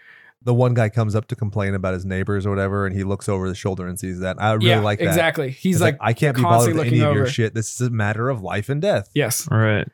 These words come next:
Speaker 2: It's great. And it's just showing that his mind is not there. It's still on the shark.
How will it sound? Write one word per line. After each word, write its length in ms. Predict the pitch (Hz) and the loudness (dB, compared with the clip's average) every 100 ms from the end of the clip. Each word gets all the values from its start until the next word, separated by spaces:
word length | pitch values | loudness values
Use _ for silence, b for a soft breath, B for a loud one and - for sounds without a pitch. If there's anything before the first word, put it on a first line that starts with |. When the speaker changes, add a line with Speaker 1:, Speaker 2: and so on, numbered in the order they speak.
| _ _ _ | _ _ _
Speaker 2:
It's 140 | 160 151 | -2 0
great. 260 | 170 120 | 0 0
And 120 | 160 | -2
it's 100 | 160 | 0
just 140 | 170 147 | 0 0
showing 180 | 170 156 | 0 0
that 80 | 139 | 0
his 140 | 143 | 2
mind 300 | 143 139 131 | 2 2 0
is 100 | 127 | 2
not 360 | 131 127 - - | 2 2 0 -2
there. 320 | 123 156 - | -2 -2 -6
It's 180 | 160 - | -4 -2
still 300 | - 160 156 | 0 0 0
on 420 | - 135 135 135 127 | 0 -2 0 0 -2
the 80 | |
shark. 420 | 117 120 117 - | -2 -2 -4 -6